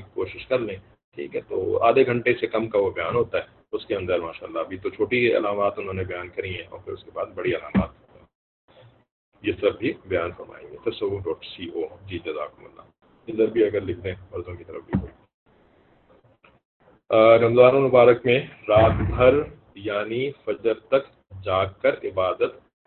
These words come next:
کر سکتے ہیں کیا؟ ہاں، رمضان المبارک تو بہت تھوڑے سے دن ہوتے ہیں نا، وہ بھی آخری عشرے کے اندر اس طرح کی عبادت ہے، وہ بھی تاثراتوں کے اندر جو کہ ٹوٹل پانچ ہیں، تو اس میں as an exception جو ہے نا وہ آپ، آ، رات کو جاگ کر کے عبادت کر سکتے ہیں، لیکن اس میں بھی جاگنے میں یہ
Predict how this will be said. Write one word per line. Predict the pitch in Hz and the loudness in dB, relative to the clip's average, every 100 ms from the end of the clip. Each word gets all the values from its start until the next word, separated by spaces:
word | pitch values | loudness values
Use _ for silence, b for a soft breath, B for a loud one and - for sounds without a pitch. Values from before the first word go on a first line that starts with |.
| _ _ | _ _
کر | _ 113 | _ 0
سکتے | 107 98 92 90 | 2 -4 -4 -10
ہیں | 85 80 - | -10 -10 -14
کیا؟ | - 120 | -10 -6
ہاں، | 151 | -2
رمضان | 120 113 139 | 2 2 2
المبارک | 143 127 135 - | 4 4 2 0
تو | 143 | -4
بہت | 117 123 - | -2 -6 -4
تھوڑے | 123 143 | -2 0
سے | - | -2
دن | - 82 | -8 -10
ہوتے | 78 - | -10 -8
ہیں | |
نا، | 160 120 | -2 0
وہ | |
بھی | 123 | 4
آخری | 113 110 131 120 | 6 6 6 4
عشرے | - 110 | 6 0
کے | 107 | 0
اندر | 98 98 | -4 -4
اس | 92 | -4
طرح | 92 87 | -4 -6
کی | - | -6
عبادت | 85 82 87 104 | -6 -6 -6 0
ہے، | |
وہ | 151 | 6
بھی | 175 | 6
تاثراتوں | 151 139 135 107 95 | 8 6 8 4 4
کے | 92 | -6
اندر | 76 - - _ | -10 -14 -20 _
جو | 135 | 0
کہ | 131 | 0
ٹوٹل | 123 127 117 117 | 0 0 0 -4
پانچ | 92 90 - | 0 -2 -2
ہیں، | - _ _ _ _ | -18 _ _ _ _
تو | - - | 0 2
اس | 156 196 | 0 2
میں | 202 | 2
as | 139 | 4
an | |
exception | 135 127 - 160 160 175 127 | 2 2 0 -2 -2 -4 -4
جو | 98 | -4
ہے | 98 | -4
نا | |
وہ | - 90 | -4 -2
آپ، | 82 110 - - | 0 0 -2 -16
آ، | 87 87 85 85 | -12 -12 -12 -6
رات | 87 90 | -4 -4
کو | 95 | -8
جاگ | 90 85 - | -6 -6 -6
کر | - | -18
کے | - | -20
عبادت | - 82 92 - | -14 -14 -14 -4
کر | 135 | -2
سکتے | - - 104 | -2 -10 -12
ہیں، | 131 _ b b | -14 _ b b
لیکن | 120 123 151 | -2 0 -2
اس | 151 - | -4 -2
میں | 185 | 0
بھی | 175 | 4
جاگنے | 117 104 117 | 4 4 2
میں | 135 | 0
یہ | 123 | 0